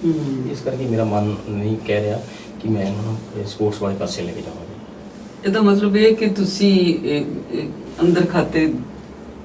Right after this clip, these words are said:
Speaker 1: ਦੁਖੀ ਹੋ
Speaker 2: ਹਾਂ, ਇਹ ਤਾਂ
Speaker 1: ਕਿ
Speaker 2: ਮਨ ਨੂੰ ਠੇਸ
Speaker 1: ਵਧੀਆ
Speaker 2: ਪਹੁੰਚਦੀ ਹੈ।
Speaker 1: ਮਾਹੌਲ ਨਹੀਂ ਮਿਲ ਸਕਿਆ ਤੁਹਾਨੂੰ।
Speaker 2: ਹਾਂਜੀ।
Speaker 1: ਅਹ, ਪੰਚਾਇਤ ਲੈਵਲ ਤੇ ਵੀ ਕੁਛ ਤੁਹਾਨੂੰ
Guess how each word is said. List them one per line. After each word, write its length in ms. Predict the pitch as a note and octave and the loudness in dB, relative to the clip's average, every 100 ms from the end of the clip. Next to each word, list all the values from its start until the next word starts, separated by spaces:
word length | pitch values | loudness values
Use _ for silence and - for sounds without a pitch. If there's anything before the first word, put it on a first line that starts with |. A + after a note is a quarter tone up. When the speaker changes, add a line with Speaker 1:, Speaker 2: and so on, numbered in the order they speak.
| - - | -12 -6
Speaker 1:
ਦੁਖੀ 420 | F#3+ G3 G#3 G3+ | -2 2 8 8
ਹੋ 320 | C#3 C3+ - - - - - - F3+ | 8 4 -2 -10 -14 -14 -14 -4 6
Speaker 2:
ਹਾਂ, 360 | E3+ - - | 6 6 0
ਇਹ 200 | E3 D#3 | 6 6
ਤਾਂ 80 | D3+ | 6
Speaker 1:
ਕਿ 200 | C3 - | 2 -2
Speaker 2:
ਮਨ 240 | B2+ B2+ C#3 | 0 2 2
ਨੂੰ 140 | D3 | 0
ਠੇਸ 220 | - F3+ | 4 6
Speaker 1:
ਵਧੀਆ 200 | F3 G3 | 10 10
Speaker 2:
ਪਹੁੰਚਦੀ 160 | F#3 E3+ | 10 8
ਹੈ। 40 | |
Speaker 1:
ਮਾਹੌਲ 240 | E3 E3+ E3+ | 8 8 8
ਨਹੀਂ 160 | F#3 | 8
ਮਿਲ 160 | E3 C#3+ | 8 6
ਸਕਿਆ 340 | - D3 D3+ | 2 2 2
ਤੁਹਾਨੂੰ। 440 | C#3+ D3+ C#3 C3 C#3+ - - - - - A2 | 2 2 0 0 -4 -12 -16 -16 -16 -6 -4
Speaker 2:
ਹਾਂਜੀ। 200 | G2 F2+ | -2 -4
Speaker 1:
ਅਹ, 1300 | - - - - - - - - - - - - - - | -10 -14 -16 -10 -6 -4 -4 -4 -4 -6 -8 -10 -8 4
ਪੰਚਾਇਤ 520 | F3 E3+ F#3 F3+ - | 6 8 8 8 8
ਲੈਵਲ 260 | F#3+ F3+ F#3 | 6 8 6
ਤੇ 220 | G3+ F#3 | 6 6
ਵੀ 160 | F#3 | 6
ਕੁਛ 360 | F3 F#3 F3+ - | 2 0 -2 -4
ਤੁਹਾਨੂੰ 420 | - F3+ E3 D#3+ | 2 6 6 4